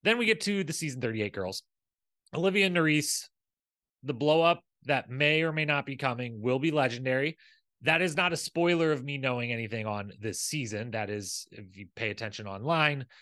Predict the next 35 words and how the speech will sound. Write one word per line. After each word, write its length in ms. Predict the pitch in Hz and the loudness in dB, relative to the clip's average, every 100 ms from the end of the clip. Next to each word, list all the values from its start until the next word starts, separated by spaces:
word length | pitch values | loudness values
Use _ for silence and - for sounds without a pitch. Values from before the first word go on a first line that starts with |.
| _ - | _ -4
um, 380 | 117 104 104 101 | -2 -2 -6 -8
again, 300 | 107 113 101 | -4 -4 -2
some 200 | 131 123 | -4 -4
of 140 | 110 | -2
it, 160 | 117 - | -4 -2
I 220 | 107 98 | -4 -4
started 440 | - - 139 131 127 | -4 0 0 0 -2
paying 180 | 117 | -4
attention 400 | 113 - 196 151 135 | -2 -2 -2 -2 -4
to 120 | 151 | -4
it 80 | 143 | -4
because 320 | 131 147 127 | -2 -4 -2
of 120 | 123 | -6
a 100 | 127 | -6
Challenge 360 | - 127 127 117 | -6 -6 -8 -6
Mania 420 | 123 123 123 110 | -6 -6 -6 -6
event, 320 | 117 123 113 | -6 -6 -8
all 240 | - 117 113 | -6 -4 -4
of 100 | 104 | -6
which 220 | 113 113 | -8 -6
are 160 | 113 104 | -10 -12
made 260 | 104 107 101 | -10 -10 -8
public 340 | - 104 110 110 | -10 -8 -6 -6
by 100 | 107 | -6
now, 220 | 107 107 | -6 -8
and 100 | 101 | -8
she's, 280 | 110 95 - | -8 -8 -8
Olivia's 400 | 104 101 104 95 | -8 -6 -6 -8
been 120 | 101 | -10
a 40 | |
part 160 | 110 113 | -6 -2
of 60 | |
all 160 | 120 135 | 0 0
of 80 | 123 | 2
them. 200 | 135 | 0